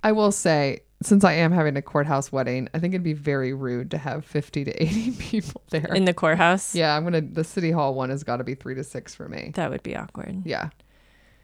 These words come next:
Speaker 2: Um, I'm doing three hundred plus. Let's bring it.
Speaker 1: I mean, you got that damn ballroom
Speaker 2: I know,
Speaker 1: and
Speaker 2: we
Speaker 1: that
Speaker 2: gotta
Speaker 1: huge,
Speaker 2: fill it.
Speaker 1: who's gonna eat that cake?
Speaker 2: Right?
Speaker 1: <laughs>
Speaker 2: What are you doing for music?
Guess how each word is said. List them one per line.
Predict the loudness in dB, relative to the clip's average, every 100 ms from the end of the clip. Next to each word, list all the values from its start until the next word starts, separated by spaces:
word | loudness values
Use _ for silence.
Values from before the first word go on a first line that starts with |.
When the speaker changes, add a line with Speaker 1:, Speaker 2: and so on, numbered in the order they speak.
| -20 -20 -20 -20 _ _ _ _ _ -4
Speaker 2:
Um, | -2 0 -2 -2
I'm | 0 0
doing | 0 -2
three | -4 -4
hundred | -4 -6 -8
plus. | -10 -10 -8 -8 -10 -14
Let's | -20
bring | -4 -2 -2
it. | -4 -8 _ _ _ _ 0
Speaker 1:
I | 2
mean, | 4 2
you | 2 2
got | 2 2
that | -2 2
damn | 2 2
ballroom | 2 2 2 0 0
Speaker 2:
I | 0
know, | 4
Speaker 1:
and | 6
Speaker 2:
we | 6
Speaker 1:
that |
Speaker 2:
gotta | 8 8
Speaker 1:
huge, | 8
Speaker 2:
fill | 8 10
it. | 8 6
Speaker 1:
who's | 4 6
gonna | 4 2
eat | 4
that | 4 4 0
cake? | 0 0 -2 -8 _ _
Speaker 2:
Right? | 2 2 2 -2 -6 -6 -4
Speaker 1:
<laughs> | -2 -2 -4 -4 -8 -10 -14 -18 _ _ -20 -20 -20 2
Speaker 2:
What | 6 6 2 _ _
are | 2
you | 4 4
doing | 4 4
for | 2
music? | 2 4 4 4 0 -4 -18